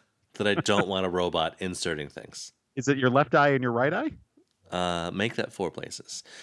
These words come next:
Speaker 1: So Hershoff was diagnosed with, um,
Speaker 2: What are the other two places?
Speaker 1: I don't want <laughs>
Speaker 2: Is it your bee hole and your pee hole?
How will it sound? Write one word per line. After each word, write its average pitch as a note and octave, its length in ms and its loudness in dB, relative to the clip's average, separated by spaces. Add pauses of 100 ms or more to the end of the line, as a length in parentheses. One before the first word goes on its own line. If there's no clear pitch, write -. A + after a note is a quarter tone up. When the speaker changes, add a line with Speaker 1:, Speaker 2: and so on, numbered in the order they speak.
(100)
Speaker 1:
So C3 180 2
Hershoff F3+ 420 4
was D3+ 180 4
diagnosed A#2+ 640 4
with, G#2 380 0
um, F#2+ 460 -2 (220)
Speaker 2:
What F#3+ 260 6
are A3+ 80 0
the G#3 160 -2
other F#3 240 4
two C#3 180 0
places? F#2+ 640 -4 (600)
Speaker 1:
I G#2 80 0
don't B2+ 120 2
want B2+ 200 0 (160)
<laughs> - 160 -18 (1600)
Speaker 2:
Is C3+ 80 -2
it D3 40 2
your D#3 120 4
bee D3 240 2
hole E3+ 180 6
and D#3+ 100 2
your C#3 100 2
pee F3 200 0
hole? G3+ 260 2